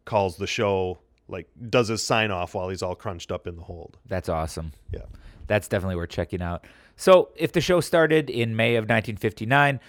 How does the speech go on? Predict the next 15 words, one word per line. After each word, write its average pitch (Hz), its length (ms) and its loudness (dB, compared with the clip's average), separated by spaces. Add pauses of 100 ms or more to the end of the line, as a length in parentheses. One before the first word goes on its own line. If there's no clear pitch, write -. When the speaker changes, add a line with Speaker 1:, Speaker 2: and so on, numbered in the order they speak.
(240)
Speaker 2:
Garagiola 139 800 6
was 110 260 0
commentator 117 600 -2
until 101 260 -10
nineteen 98 400 -8
sixty-three. 92 720 -8 (560)
Replacing 143 540 0
him, 160 260 0 (120)
Don 113 260 0
Cunningham, 160 640 0 (600)
uh, 110 260 -2 (420)
not 127 240 0
too 160 120 -2
much 143 300 -2
known, 147 520 0